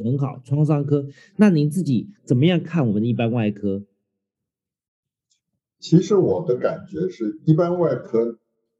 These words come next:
Speaker 2: 你在训练的时候，所有的东西都应该学。
Speaker 1: 嗯。
Speaker 2: 啊，但是到最后你可能会去专精到一个部分。啊，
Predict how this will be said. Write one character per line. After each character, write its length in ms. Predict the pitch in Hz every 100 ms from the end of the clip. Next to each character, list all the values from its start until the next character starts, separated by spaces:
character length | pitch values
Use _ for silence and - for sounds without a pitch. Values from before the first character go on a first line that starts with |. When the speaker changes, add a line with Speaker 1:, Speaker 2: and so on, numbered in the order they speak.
| _ _ _ -
Speaker 2:
你 160 | 110
在 220 | 101 139 139
训 400 | - 156 117 113
练 280 | 123 90
的 120 | 82 -
时 180 | - - -
候， 260 | - - _ _ _ _ _ _ _ _
所 320 | _ - 127
有 180 | 160 85
的 140 | 82 -
东 260 | 107 110
西 240 | - 107 104
都 220 | 104 104
应 240 | 101 101
该 240 | 92 92 90
学。 320 | - - 349 381 494 _ _ _ _ 220 208
Speaker 1:
嗯。 160 | 175 - _ _ _ _ _
Speaker 2:
啊， 280 | - - _ _ -
但 200 | 147 131
是 200 | - 120
到 240 | - 135
最 280 | - 165 127
后 200 | - 113
你 240 | 160 - - _
可 180 | - 160
能 160 | 156
会 220 | 170 202 180
去 240 | - 185
专 400 | - 123 117 110
精 260 | 123 113 107
到 220 | 104 -
一 100 | -
个 220 | 175 - _ _
部 180 | 359 339
分。 220 | - 494 - _ _ _ _ _ _ _ _ _ _ _
啊， 220 | - -